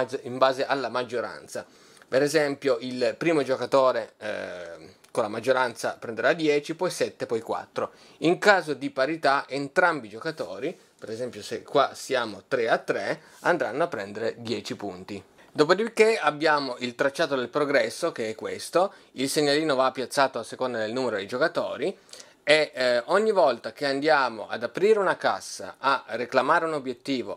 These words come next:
oppure a costruire un edificio, questo segnalino si muove di uno step. In più, se il giocatore muovendolo va a coprire uno di questi spazi, facciamo la relativa azione bonus,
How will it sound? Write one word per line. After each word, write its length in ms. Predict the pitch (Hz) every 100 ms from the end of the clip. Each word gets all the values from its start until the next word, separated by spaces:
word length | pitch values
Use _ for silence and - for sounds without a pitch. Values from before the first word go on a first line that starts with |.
| -
oppure 260 | 110 147 143
a 80 | 113
costruire 500 | 131 - 127 147 120
un 100 | 107
edificio, 600 | 131 151 113 95 151 - - -
questo 260 | 185 185
segnalino 480 | 160 190 214 165 165
si 200 | 156 196
muove 280 | 165 117 123
di 80 | 117
uno 160 | 110
step. 560 | 107 - 90 - 107 95 - - _ -
In 140 | 196
più, 220 | 196 190 151
se 180 | -
il 200 | 165 127
giocatore 540 | 123 131 131 151 143 120
muovendolo 640 | 123 127 143 143 120 110
va 140 | 113 127
a 60 |
coprire 380 | - 117 139 131
uno 200 | 127 135
di 80 | 120
questi 240 | 135 139
spazi, 520 | 214 - 127 107 - 160
facciamo 540 | 185 - 117 104 120
la 180 | 117 127
relativa 400 | 123 147 147 113
azione 300 | 110 - 104
bonus, 580 | 101 92 87 110 - 123